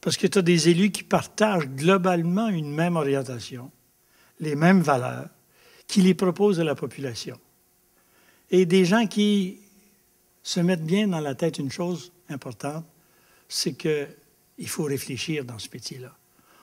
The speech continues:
On ne peut pas juste avoir une idée le matin, puis l'exécuter l'après-midi, puis s'attendre à un jugement le soir positif. Or, tout aujourd'hui, tout, tout, tout concourt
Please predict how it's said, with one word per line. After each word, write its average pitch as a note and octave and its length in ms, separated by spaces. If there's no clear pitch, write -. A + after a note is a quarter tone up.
On C#3+ 80
ne - 40
peut - 100
pas F#3+ 180
juste F3+ 160
avoir D#3 200
une D3 200
idée C#3 180
le D3+ 80
matin, C#3+ 340
puis D#3 100
l'exécuter C3 420
l'après-midi, C3 520
puis - 80
s'attendre E3 380
à - 20
un C3+ 100
jugement B2+ 400
le C3+ 60
soir C#3 400
positif. C3+ 540
Or, D#3+ 260
tout B3+ 200
aujourd'hui, D3 580
tout, C4+ 180
tout, G#3 200
tout A#3+ 180
concourt G3 560